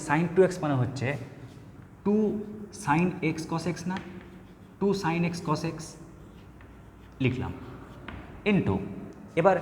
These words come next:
del u del x। আচ্ছা, del u del x মানে কি? এটা না? তো del u del x মানে আমরা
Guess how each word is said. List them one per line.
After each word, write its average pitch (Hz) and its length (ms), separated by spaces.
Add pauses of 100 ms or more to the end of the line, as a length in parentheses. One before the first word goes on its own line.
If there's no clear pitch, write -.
(320)
del 202 160 (180)
u - 20 (120)
del 104 140 (140)
x। - 20 (580)
আচ্ছা, 190 140 (280)
del 190 200
u - 100
del 190 160
x - 40 (120)
মানে 175 160
কি? 165 120
এটা 165 160
না? 185 60 (760)
তো 160 60 (120)
del 180 200
u - 80
del 190 180
x - 20 (160)
মানে 139 140 (600)
আমরা 143 180